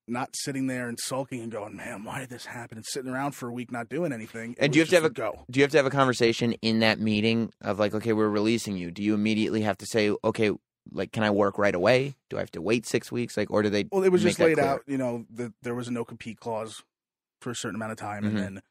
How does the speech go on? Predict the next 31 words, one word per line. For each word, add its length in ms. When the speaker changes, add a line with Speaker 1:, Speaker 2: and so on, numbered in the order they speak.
Speaker 1:
after 240
that, 180
free 180
to 80
do 120
what 80
you 80
want. 160
So, 140
Speaker 2:
Right. 180
Speaker 1:
um, 560
that 180
was 140
just 160
it. 180
I, 140
you 100
know, 120
I 80
knew 440
when 160
I 40
could 140
start 220
taking 240
bookings 400
Speaker 2:
Mm-hmm. 220
Speaker 1:
and 140
doing 200
stuff, 320
and 600